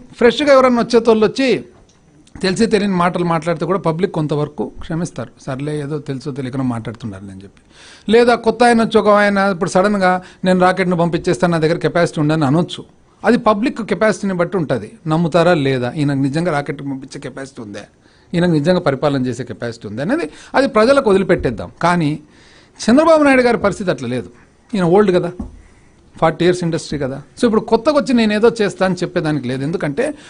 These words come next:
మూడు దఫాలుగా పాతది మనం చూసుకోవచ్చు ఆయన రికార్డు. కాబట్టి ఇప్పుడు ఈ ఇష్యూ మీద మనము ఈ మూడేండ్ల అప్పు గురించి వెయ్యి కోట్లు మూడు సార్లు రాసి మూడు వేల కోట్ల మాదిరి చిత్రీకరించి, వెయ్యి కోట్లు ఐదు సార్లు రాసి ఐదు వేల కోట్ల మాదిరి చిత్రీకరించకుండా let us go back.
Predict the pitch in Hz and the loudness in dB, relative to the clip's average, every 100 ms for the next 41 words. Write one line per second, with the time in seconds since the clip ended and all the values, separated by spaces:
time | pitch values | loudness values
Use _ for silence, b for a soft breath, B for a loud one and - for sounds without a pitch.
0 | B - 202 240 185 170 226 226 226 226 | B 0 2 4 2 2 2 2 0 -2
1 | 170 170 175 220 139 107 143 - 117 - | -4 -2 -4 -4 -6 -6 -10 -12 -14 -14
2 | 95 90 90 92 98 - 160 120 127 240 | -16 -14 -16 -18 -18 -12 -8 -8 -6 -8
3 | - 135 - - _ _ b b - 208 | -8 -8 -10 -12 _ _ b b -2 2
4 | 285 262 262 220 180 165 269 294 - 156 | 4 4 2 0 0 -2 -4 -6 -10 -2
5 | 151 170 175 285 - b b 220 220 214 | 0 0 -2 -4 -8 b b 2 4 6
6 | 262 269 254 254 247 156 - 226 214 196 | 6 6 6 4 4 0 2 2 4 2
7 | 214 220 220 B B - 240 247 247 240 | 0 0 -2 B B 2 4 4 4 4
8 | 233 180 202 196 220 208 202 202 196 170 | 4 2 2 4 2 4 2 2 2 2
9 | 202 214 208 202 185 190 196 180 185 185 | 6 6 4 0 2 2 2 0 -6 -4
10 | 185 190 180 180 196 185 185 B B 175 | -2 0 -2 0 -2 -2 -6 B B 4
11 | 226 233 233 202 185 190 220 214 208 196 | 4 4 2 4 2 4 2 2 2 2
12 | 185 175 170 202 202 196 180 185 180 151 | 2 0 2 2 2 -2 -4 -4 -4 -6
13 | - 147 165 156 131 - 135 170 302 - | -10 -12 -8 -8 -8 -8 -6 -6 -6 -8
14 | - 220 311 185 196 127 - | -6 -2 -2 0 -2 -2 -4